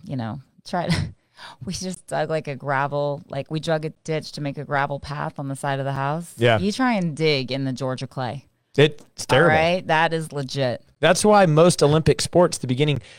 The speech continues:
Speaker 2: of Olympic sports, were things that you already had to do. Like,
Speaker 1: Yes.
Speaker 2: "I'm going to run." Oh, 'cause I run all the time. Who can run the fastest? Like,
Speaker 1: Right.
Speaker 2: "I'm gonna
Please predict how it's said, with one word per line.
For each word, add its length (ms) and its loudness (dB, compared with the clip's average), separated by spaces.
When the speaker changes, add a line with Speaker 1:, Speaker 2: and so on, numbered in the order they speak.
Speaker 2:
of 160 6
Olympic 340 4
sports, 320 0
were 80 4
things 400 -2
that 100 -4
you 180 -4
already 320 4
had 240 0
to 80 -6
do. 400 0
Like, 260 2
Speaker 1:
Yes. 260 -18
Speaker 2:
"I'm 160 0
going 260 4
to 120 2
run." 400 2
Oh, 120 6
'cause 140 2
I 80 6
run 180 6
all 140 2
the 80 -6
time. 300 -2
Who 100 6
can 140 6
run 140 6
the 80 4
fastest? 560 0
Like, 200 0
Speaker 1:
Right. 220 -8
Speaker 2:
"I'm 160 6
gonna 200 8